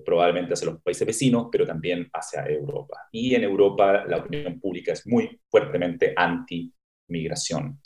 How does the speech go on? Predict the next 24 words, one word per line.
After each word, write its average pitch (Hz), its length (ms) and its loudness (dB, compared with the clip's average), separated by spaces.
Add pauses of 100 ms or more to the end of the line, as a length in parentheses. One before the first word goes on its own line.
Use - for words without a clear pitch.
(120)
¿no? 80 260 -12
Y - 40 -20
por 80 180 -4
lo 78 80 -2
tanto, 78 560 -4 (460)
eso 95 180 -4
efectivamente 85 420 -6
puede 82 120 0
ser - 80 -6
una 85 100 -2
variable 87 340 2
que - 80 -14
juegue 92 320 -2
también 82 280 -2
en 80 100 -6
el 78 120 -8
juego - 280 6
político - 580 -2 (220)
de 87 80 4
los 78 120 2
propios 82 280 4
gobiernos, 80 800 -2
eh, 80 280 -4
europeos. 73 640 -6